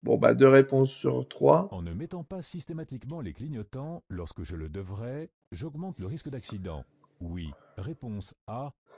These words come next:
Speaker 2: Non. Réponse B. Je gêne les autres usagers. Oui. Réponse C. Non. Réponse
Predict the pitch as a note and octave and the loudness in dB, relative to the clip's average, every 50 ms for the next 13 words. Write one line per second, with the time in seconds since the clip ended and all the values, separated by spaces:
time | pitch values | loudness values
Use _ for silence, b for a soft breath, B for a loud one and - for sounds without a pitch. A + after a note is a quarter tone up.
0 | - - - F#2 F2+ F#2 F2+ F#2 G#2 A#2 - _ _ _ _ - F2 C3 A#2+ - | -20 -14 -8 -6 -6 -4 -4 -6 -6 -8 -10 _ _ _ _ -12 -12 -10 -10 -10
1 | - B2+ B2+ C3+ C#3 - - - _ - F#2+ A#2+ G#2+ D#2 C2+ - _ _ _ _ | -10 -10 -10 -10 -10 -12 -14 -16 _ -10 -8 -8 -8 -8 -10 -12 _ _ _ _
2 | _ _ _ F#2 D#2+ F#2+ F#2 F2+ E2 F2 D3+ E3+ E3 B2 E2+ D#2+ D2+ D2 F#2+ E2 | _ _ _ -12 -8 -6 -6 -6 -6 -6 -6 -6 -6 -6 -6 -6 -8 -8 -8 -10
3 | - - D#2 D2 G2 D3+ C3+ B2+ A2+ G#2+ F#2+ G2+ A2+ A#2 B2+ C#3 D3+ D#3+ _ _ | -8 -8 -8 -8 -8 -8 -8 -8 -8 -8 -6 -6 -8 -6 -8 -8 -10 -12 _ _
4 | _ _ _ - F2 E2+ E2+ E2+ D#2+ D2 C#2+ - _ _ - F2+ G2 D#3 D#3 - | _ _ _ -10 -8 -6 -6 -6 -6 -8 -10 -12 _ _ -10 -8 -8 -8 -8 -8
5 | C3+ B2 A#2 A#2 - - - - - - - B2 B2+ C3+ C3+ - _ _ _ _ | -8 -8 -8 -8 -10 -12 -16 -18 -16 -12 -10 -10 -10 -10 -12 -14 _ _ _ _
6 | _ _ - F#2 F2 E2 E2 E2 F2 G2+ - _ _ _ _ - E2+ C#3+ D3+ - | _ _ -8 -6 -6 -6 -6 -6 -8 -10 -12 _ _ _ _ -12 -12 -12 -10 -10
7 | - B2+ C3 C3+ D3 C#3 - - | -10 -10 -8 -8 -8 -10 -12 -14